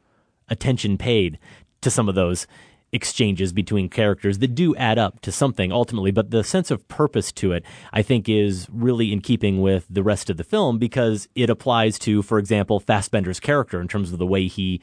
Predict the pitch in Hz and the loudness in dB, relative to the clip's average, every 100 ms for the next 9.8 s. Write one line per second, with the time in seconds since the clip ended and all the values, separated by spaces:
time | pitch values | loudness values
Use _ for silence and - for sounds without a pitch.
0 | - - - 98 104 95 85 95 135 101 | -10 -20 -10 -2 0 0 -2 -2 0 -2
1 | 82 - - - 98 98 110 104 123 - | -4 -20 -10 -2 0 0 -2 0 0 0
2 | 113 110 98 - - - - 110 101 104 | 0 2 0 -4 -20 -20 -4 -2 0 0
3 | 98 101 98 101 90 - 110 110 104 _ | 2 0 0 -2 -4 -4 0 0 -2 _
4 | _ _ _ _ _ - 151 113 110 127 | _ _ _ _ _ -2 0 2 2 0
5 | - - 117 113 104 98 - _ _ _ | 0 0 2 4 2 -2 -14 _ _ _
6 | _ _ - 107 117 113 104 95 110 110 | _ _ -8 -2 2 2 0 0 2 2
7 | 85 80 - 92 87 90 90 85 104 - | 0 -4 -4 -4 -2 -4 -4 -2 -2 0
8 | 117 113 104 101 98 107 95 107 104 101 | 0 0 0 -2 0 -2 0 0 2 2
9 | 101 104 104 101 92 101 95 87 | 2 2 2 2 0 -2 -2 -4